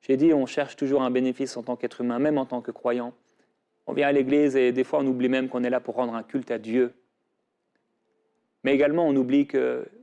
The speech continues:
y a des gens qui ont travaillé toute la semaine, qui ont prié pour nous, qui ont cherché la face de Dieu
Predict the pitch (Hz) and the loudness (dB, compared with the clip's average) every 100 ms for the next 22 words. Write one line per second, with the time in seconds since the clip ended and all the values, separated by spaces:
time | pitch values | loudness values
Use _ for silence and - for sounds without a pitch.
0 | - 139 151 135 131 123 131 123 131 131 | -4 0 0 0 -2 -4 -8 -6 -6 -4
1 | 123 120 131 _ - 156 151 - 127 123 | -4 -6 -10 _ -10 -4 -4 -4 -10 -10
2 | 127 _ _ _ 160 147 - 147 143 139 | -14 _ _ _ -2 -2 0 0 0 -2
3 | 135 123 120 _ _ _ _ - 143 170 | -2 -2 -6 _ _ _ _ -4 -2 -4
4 | - 170 151 160 151 151 135 135 | -2 -2 -2 -2 0 0 0 -2